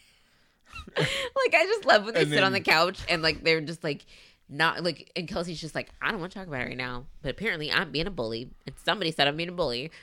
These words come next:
Speaker 1: and blah, blah, blah." And
Speaker 2: <laughs>
Speaker 1: Hannah Ann is literally like, I'm gonna pretend like it wasn't me, even
Speaker 2: She,
Speaker 1: though I know she is
Speaker 2: Kelsey's,
Speaker 1: literally saying
Speaker 2: Kelsey's
Speaker 1: all of the
Speaker 2: staring at
Speaker 1: words.
Speaker 2: her. Hannah's, like, looking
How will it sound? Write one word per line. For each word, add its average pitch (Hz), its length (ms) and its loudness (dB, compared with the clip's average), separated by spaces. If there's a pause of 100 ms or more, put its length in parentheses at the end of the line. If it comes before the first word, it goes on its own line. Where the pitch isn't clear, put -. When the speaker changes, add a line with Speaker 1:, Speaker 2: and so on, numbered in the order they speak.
Speaker 1:
and 123 160 -8
blah, 151 120 0
blah, 170 80 2
blah." - 220 0
And 139 120 0
Speaker 2:
<laughs> - 20 -6
Speaker 1:
Hannah 175 200 6
Ann 147 220 4
is 147 120 0
literally 143 300 2
like, 131 200 0 (560)
I'm 143 280 -12
gonna 131 120 -6
pretend 233 480 -8
like 214 160 -4
it 156 120 0
wasn't 123 380 -2
me, 180 360 -6
even 147 180 4
Speaker 2:
She, 127 60 0
Speaker 1:
though 127 100 4
I 127 100 4
know 143 400 0
she 156 180 -8
is 123 280 -6
Speaker 2:
Kelsey's, 165 300 4
Speaker 1:
literally 170 340 0
saying 160 60 -10
Speaker 2:
Kelsey's 156 440 0
Speaker 1:
all 139 160 2
of 131 140 2
the 160 100 2
Speaker 2:
staring 143 60 -4
at 143 260 2
Speaker 1:
words. 135 120 0
Speaker 2:
her. 135 280 2 (280)
Hannah's, 147 360 -4
like, 120 160 -4
looking 131 560 -4